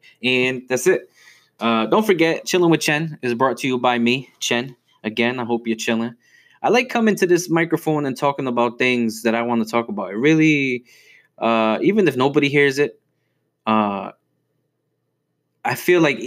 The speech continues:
after the first one, I felt cool. Like, I felt,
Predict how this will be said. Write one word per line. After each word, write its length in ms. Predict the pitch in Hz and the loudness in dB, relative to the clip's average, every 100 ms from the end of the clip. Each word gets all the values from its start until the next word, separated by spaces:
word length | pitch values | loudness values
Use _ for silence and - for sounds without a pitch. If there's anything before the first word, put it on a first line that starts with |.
| 123 | -4
after 260 | 139 - 180 | -4 2 2
the 120 | 143 | 2
first 360 | - 139 139 | 0 -2 0
one, 260 | 180 185 202 _ - - _ | -2 -2 -4 _ -20 -20 _
I 100 | 113 | -6
felt 500 | - - 160 127 - - - _ _ _ _ _ _ _ | -4 0 0 0 -4 -20 -20 _ _ _ _ _ _ _
cool. 240 | - - | -4 -2
Like, 200 | 120 117 | -2 -2
I 80 | 127 | -4
felt, 460 | - 156 123 92 | -2 0 0 -4